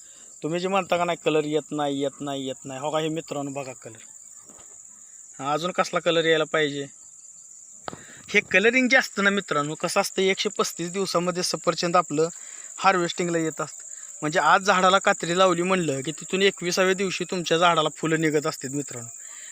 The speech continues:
आणि एकविसाव्या दिवशी फुलं निघल्यानंतर तिथून नऊ ते दहा दिवसामध्ये सेटिंग होत असतं. अठ्ठेचाळीस तासामध्ये जास्तीत जास्त परागी भवनाची प्रक्रिया व्हावी लागते आणि मग तिथून सेटिंग होतं. साधारण एक ती-,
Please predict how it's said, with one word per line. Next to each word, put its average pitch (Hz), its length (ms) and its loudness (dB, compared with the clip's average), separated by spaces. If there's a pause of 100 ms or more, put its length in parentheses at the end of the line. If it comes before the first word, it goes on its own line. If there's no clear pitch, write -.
(160)
आणि 151 120 -2
एकविसाव्या 185 500 0
दिवशी 220 300 -2
फुलं 208 320 2
निघल्यानंतर 202 600 0
तिथून 180 340 -4
नऊ 180 140 0
ते 185 120 -2
दहा 160 200 -6
दिवसामध्ये 165 640 -4 (560)
सेटिंग 185 280 0
होत 180 200 2
असतं. 170 320 -2 (500)
अठ्ठेचाळीस 175 640 0
तासामध्ये 170 500 0
जास्तीत 165 340 -6
जास्त 160 240 -6
परागी 165 380 0
भवनाची 160 380 -2
प्रक्रिया 156 420 -4
व्हावी 156 340 -2
लागते 135 460 -2 (340)
आणि 143 120 -4
मग 170 160 -2 (100)
तिथून 185 220 -6
सेटिंग 160 380 -6
होतं. 165 180 -6
साधारण 175 500 0
एक 202 160 -2 (140)
ती-, 185 160 -6